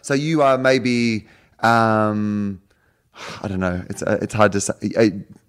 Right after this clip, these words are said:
you have, like, a, um,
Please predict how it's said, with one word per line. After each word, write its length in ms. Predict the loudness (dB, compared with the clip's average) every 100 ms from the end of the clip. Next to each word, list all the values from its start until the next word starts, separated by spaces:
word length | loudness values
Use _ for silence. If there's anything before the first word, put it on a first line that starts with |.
| _ -14
you 320 | -8 -2 0
have, 200 | 0 0
like, 280 | -2 0 2
a, 480 | 2 2 0 -2 -6 _ _ _ _ _ _ _ _ _ _ _ _ -4
um, 760 | 2 2 2 0 -2 -4 -8